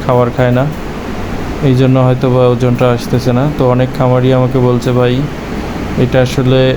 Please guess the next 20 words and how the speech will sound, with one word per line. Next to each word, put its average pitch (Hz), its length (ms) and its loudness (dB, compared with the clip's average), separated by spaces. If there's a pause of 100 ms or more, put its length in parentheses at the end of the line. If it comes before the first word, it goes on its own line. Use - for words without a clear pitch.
(120)
এই 127 340 2
সিজনে, 131 680 2 (120)
এই 127 360 2 (200)
ওয়েদারে 127 560 2 (100)
এরকমই, 127 540 0 (580)
কোনো 131 340 2
গ্রুপের 127 380 2
বাচ্চাই, 131 520 0 (340)
যত 127 320 0
ভালো 131 240 2
গ্রুপের 131 420 0
বাচ্চাই 127 400 0
হোক, 127 240 2 (1120)
যেহেতু 131 560 0 (180)
খাবারটা 127 640 0
খাবে 127 240 2
না, 127 220 0 (180)
সেই 131 120 2
ক্ষেত্রে 127 380 -2
ওজনটাও 127 640 0